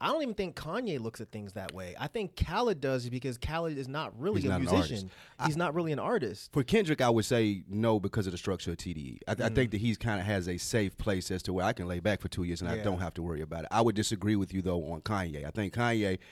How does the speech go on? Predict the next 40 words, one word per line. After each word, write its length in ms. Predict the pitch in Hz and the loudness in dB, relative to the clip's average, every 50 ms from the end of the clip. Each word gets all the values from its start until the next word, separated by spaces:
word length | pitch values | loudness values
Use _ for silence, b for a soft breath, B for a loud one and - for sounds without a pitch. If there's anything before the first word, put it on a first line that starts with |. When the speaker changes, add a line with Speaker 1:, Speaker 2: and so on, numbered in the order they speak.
| B B B B B | B B B B B
Speaker 2:
and 160 | 113 107 101 | 0 0 2
it's 120 | 98 - | 2 0
also 240 | 95 87 85 82 80 | 0 -2 -2 -4 -6
because 200 | 76 - 85 80 | -8 -8 -8 -6
I'm 100 | 82 82 | -4 -4
not 140 | - - - | -4 -4 -6
a 20 | |
Speaker 1:
Hmm. 60 | - 82 | -6 -8
Speaker 2:
big 140 | 90 78 | -8 -8
Kanye 300 | - 98 80 78 69 - | -6 -6 -6 -6 -8 -8
fan, 340 | - - 107 98 90 85 80 - - | -4 -2 0 0 0 0 -4 -6 -6
Speaker 1:
Okay. 200 | 123 117 110 110 104 113 | -6 -6 -4 -2 4 8
Speaker 2:
but, 200 | 123 147 151 139 | 10 10 10 10
uh, 220 | 135 123 117 113 - | 10 8 6 6 6
I, 200 | 131 143 - 147 | 6 6 6 6
I 40 | 151 | 4
think 260 | - - 175 160 143 117 | 4 4 2 2 4 4
that 80 | 123 | 4
he 140 | 117 131 131 | 4 4 2
kinda, 300 | - - 123 113 104 92 - _ _ _ _ _ _ _ _ _ - | 2 2 0 0 0 -2 -6 _ _ _ _ _ _ _ _ _ -4
he's 240 | 117 123 123 107 - | 0 0 0 2 2
going 320 | - 123 127 127 123 120 | 4 4 6 6 4 4
in, 200 | 117 117 117 113 98 | 4 4 2 2 2
going 240 | 110 110 110 104 | 0 0 0 0
out, 160 | 107 101 95 - | 0 -2 -2 -2
trying 200 | - 120 107 101 | -2 -2 -2 -2
to 40 | |
see 200 | - - 110 107 | -4 -4 -6 -6
what's 420 | 95 69 64 95 104 127 131 120 - | -6 -6 -4 0 2 2 2 2 0
gonna 220 | - 117 107 98 | -2 -2 -2 0
hit, 240 | 95 107 117 101 - | 2 2 2 2 2
what's 240 | 85 101 107 101 - | 0 0 0 -2 -2
gonna 340 | - 107 101 95 92 87 80 b b b b b b | -4 -4 -2 -2 -2 -4 -4 b b b b b b
translate 560 | - - 131 123 113 107 95 104 107 98 - | -2 0 2 2 2 0 0 0 0 0 0
to 120 | - 120 95 | -2 -2 -2
the 80 | 92 | 0
music 400 | 90 98 107 107 101 90 90 - - | 0 0 0 0 0 0 -2 -6 -6
as 200 | 92 98 92 90 | -4 -4 -4 -4
opposed 480 | 90 - - 107 98 95 92 87 - - | -4 -2 0 0 0 0 0 -2 -4 -4
to 260 | - 98 92 85 | -4 -2 -2 -4